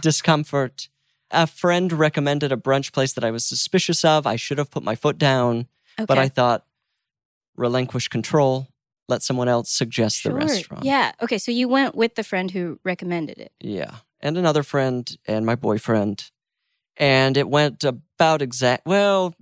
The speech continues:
Speaker 1: actually worse than I expected.
Speaker 2: Uh, oh, no. What happened? <laughs>
Speaker 1: It was just a weird atmosphere. This restaurant I'm so suspicious of. But then we were, we had ordered, we were sitting there,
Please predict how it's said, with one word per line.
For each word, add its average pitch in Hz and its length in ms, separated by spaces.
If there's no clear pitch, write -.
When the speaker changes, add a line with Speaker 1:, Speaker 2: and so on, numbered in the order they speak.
Speaker 1:
actually 190 360
worse 131 360
than 95 140
I 76 120
expected. - 600
Speaker 2:
Uh, - 60
oh, 233 60
no. 277 320
What 240 200
happened? - 760
<laughs> - 60
Speaker 1:
It 294 140
was 349 200
just - 200
a 233 100
weird 269 440
atmosphere. 196 640
This 196 200
restaurant 185 400
I'm 147 120
so 190 180
suspicious 135 580
of. 117 280
But 170 100
then 240 160
we 247 100
were, 190 280
we 262 140
had - 160
ordered, 214 500
we 160 100
were 156 80
sitting 196 360
there, 147 340